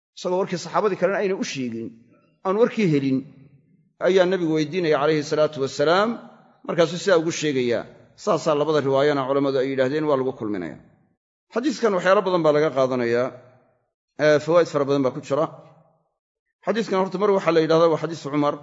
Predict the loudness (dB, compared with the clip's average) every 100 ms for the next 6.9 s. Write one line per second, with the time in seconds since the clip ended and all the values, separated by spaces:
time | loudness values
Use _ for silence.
0 | -4 -2 0 0 0 2 2 0 -6 -8
1 | -8 -4 -4 -4 -8 -20 _ _ _ _
2 | _ _ _ 2 6 6 6 4 2 -2
3 | -2 0 2 4 4 2 0 0 -2 -4
4 | -6 -2 -2 -2 -4 -18 _ _ _ _
5 | _ _ _ _ _ 4 6 4 2 0
6 | 0 0 2 4 2 0 -2 -2 -4